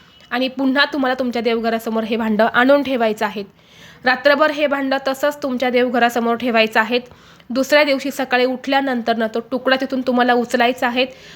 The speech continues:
तो तुम्ही वाहत्या पाण्यात सोडून दिला तरीही चालेल किंवा डस्टबिनमध्ये टाकला तरीसुद्धा चालेल, परंतु हे खोबरं चुकूनही खायचं नाही. या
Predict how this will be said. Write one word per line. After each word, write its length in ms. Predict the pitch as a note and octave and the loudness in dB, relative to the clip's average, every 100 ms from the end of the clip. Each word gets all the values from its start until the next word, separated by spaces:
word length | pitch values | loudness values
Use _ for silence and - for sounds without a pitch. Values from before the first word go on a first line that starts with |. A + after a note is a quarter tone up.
| - - | -6 -4
तो 60 | |
तुम्ही 420 | B3+ C4 C4 C4+ - | 0 0 2 0 0
वाहत्या 360 | C4 B3 B3 C#4 | -2 0 2 4
पाण्यात 240 | C4+ C4+ | 4 2
सोडून 300 | C4+ C4 B3+ | 0 0 0
दिला 180 | B3 B3 A#3+ | 0 -2 0
तरीही 280 | A3+ A3 B3 | -2 -2 -4
चालेल 320 | B3+ A#3 A#3 A#3+ | -2 -2 -4 -6
किंवा 200 | B3 A#3+ A#3+ | -2 0 4
डस्टबिनमध्ये 520 | B3 A#3+ A#3+ B3+ B3 | 4 2 0 0 0
टाकला 280 | G#3+ G#3+ A#3+ A#3+ | 0 -2 -4 -2
तरीसुद्धा 440 | A3+ A3+ G3 A3+ | -2 -2 0 2
चालेल, 280 | A#3 A3+ G3 - - - - | 2 0 -2 -10 -20 -10 0
परंतु 320 | C4 C4 C4+ B3+ | 2 2 0 0
हे 140 | D4+ D4+ | 0 2
खोबरं 360 | D4 A#3 B3+ B3+ | 2 4 2 0
चुकूनही 600 | C#4+ - C4+ C4 C#4 C#4+ - | -6 -2 0 0 0 -4 -2
खायचं 420 | C4 A3 A3+ C#4 - - - - | 0 0 2 0 0 -12 -14 -2
नाही. 360 | A#3+ A#3 A3 - - - | -2 0 -4 -8 -18 -2
या 220 | A#3+ C#4 | 4 4